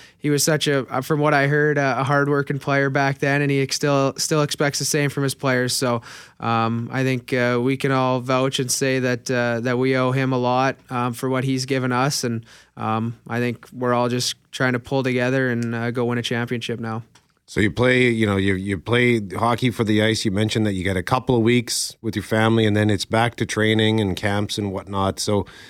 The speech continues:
Speaker 2: you know, for most of us, these games we play, whether it's hockey or basketball, I like to play golf. It's just recreational, it's hobby, and I do it when I have time.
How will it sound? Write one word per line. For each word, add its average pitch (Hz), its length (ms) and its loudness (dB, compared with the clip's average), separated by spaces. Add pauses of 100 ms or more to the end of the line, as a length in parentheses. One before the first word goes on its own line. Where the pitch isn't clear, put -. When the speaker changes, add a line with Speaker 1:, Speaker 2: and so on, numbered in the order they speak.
(320)
Speaker 2:
you 135 280 0
know, 123 100 2
for 139 140 2
most 175 260 4
of 147 80 2
us, 131 200 4
these 113 420 0
games 147 400 4
we 117 100 4
play, 120 300 2
whether 107 260 2
it's 92 220 -2
hockey 101 600 0
or 85 200 -2
basketball, 98 760 -4
I 98 140 0
like 98 300 -4
to - 60 -20
play 104 180 -4
golf. 90 420 -2
It's - 160 -8
just - 160 -6
recreational, 135 760 2
it's 113 100 -4
hobby, 113 500 2
and 107 220 0
I 110 100 0
do 113 220 0
it 117 60 2
when 104 120 -2
I 104 60 -2
have 92 220 -4
time. 104 500 -2